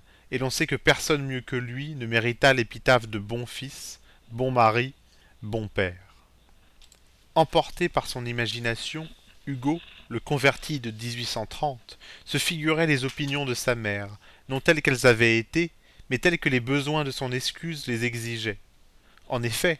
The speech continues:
cette brigande, qui battait la campagne pour le roi, s'amouracha d'un pâteau, du républicain J L S Hugo, qui, pour se mettre à la mode du jour,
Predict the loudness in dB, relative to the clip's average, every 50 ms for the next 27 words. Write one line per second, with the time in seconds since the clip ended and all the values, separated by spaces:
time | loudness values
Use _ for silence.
0 | -6 -14 -18 -20 _ _ 0 0 0 2 2 2 4 4 4 6 4 2 2 2
1 | -2 -6 -10 -14 -14 -20 -18 -10 -8 2 6 8 8 8 8 6 4 4 4 2
2 | -2 2 6 6 6 6 4 -2 -4 -2 -2 0 0 -2 0 2 2 2 2 0
3 | -4 _ _ _ _ _ _ -12 2 4 4 6 6 4 6 8 6 8 8 6
4 | 6 6 6 2 4 6 6 4 4 2 -4 -8 -8 -8 -12 _ _ _ _ _
5 | 0 2 2 2 2 0 -4 -4 -4 -2 -4 -4 -2 0 0 0 0 -2 -6 -14
6 | -20 -20 _ _ _ _ _ _ -6 -4 -2 -2 -2 -4 -6 -10 _ -6 -4 -4
7 | -4 -6 -4 -2 -2 -2 -2 -4 -10 -12 -14 -20 -12 -8 -6 -6 -2 -2 -2 -2
8 | -2 -6 -14 -20 -20 -20 -20 -20 -20 -20 -20 -20 -16 _ -6 -6 -4 -6 -6 -10
9 | -20 _ -8 -6 -6 -4 -2 -2 2 2 2 2 6 6 6 6 6 4 0 -2
10 | -2 -4 -6 -8 -8 -8 -6 -6 -6 -6 -6 -8 -10 -12 -14